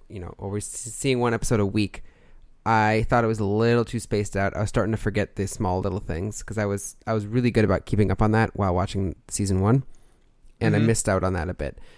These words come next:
Speaker 1: I did not listen to reviews, podcast, or anything. Maybe that would have been different,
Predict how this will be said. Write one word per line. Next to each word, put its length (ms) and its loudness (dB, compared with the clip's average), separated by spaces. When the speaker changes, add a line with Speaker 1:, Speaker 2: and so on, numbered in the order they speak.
Speaker 1:
I 80 -2
did 160 0
not 160 4
listen 240 2
to 160 4
reviews, 960 0
podcast, 560 -2
or 60 -4
anything. 360 -4
Maybe 200 -2
that 160 -4
would 100 -2
have 80 -6
been 160 -4
different, 420 -6